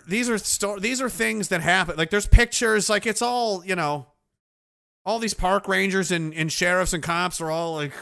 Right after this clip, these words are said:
"Ugh." There's, like, thirty of them on the case, and they're like, "Yeah, it's very fucking upsetting. We really don't know what to tell you." Right? That's the world we're in. It's like, how can you think something like that? You think that's the craziest thing I've seen?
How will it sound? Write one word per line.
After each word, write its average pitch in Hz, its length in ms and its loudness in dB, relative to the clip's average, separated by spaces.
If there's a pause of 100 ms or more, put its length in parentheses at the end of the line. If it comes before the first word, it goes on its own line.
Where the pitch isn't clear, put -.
(100)
"Ugh." 170 400 -8
There's, 156 140 -2
like, 170 100 -2
thirty 196 420 0
of - 20 0
them 196 120 -2
on 185 80 -2
the 170 80 -4
case, 180 380 -2
and 170 80 -8
they're 151 60 -6
like, 147 140 -4
"Yeah, 156 180 2
it's - 140 -2
very 165 280 -2
fucking 135 300 -6
upsetting. 113 380 -4
We 131 100 -4
really 131 240 -4
don't 120 120 -2
know 117 80 -4
what 113 120 -6
to 107 60 -16
tell 113 200 -6
you." 98 100 -8 (1040)
Right? 240 280 2 (1040)
That's 247 240 2
the 254 80 0
world 226 320 -2
we're 175 160 0
in. 143 80 2
It's 139 120 -4
like, 190 140 -6
how 240 180 2
can 392 160 -4
you 392 120 2
think 202 280 -4
something 196 360 -2
like 170 220 0
that? 131 260 2
You 160 80 -4
think 208 260 -4
that's 160 260 -2
the 262 80 -10
craziest 269 400 -6
thing 302 200 -4
I've 294 160 -6
seen? 320 320 -8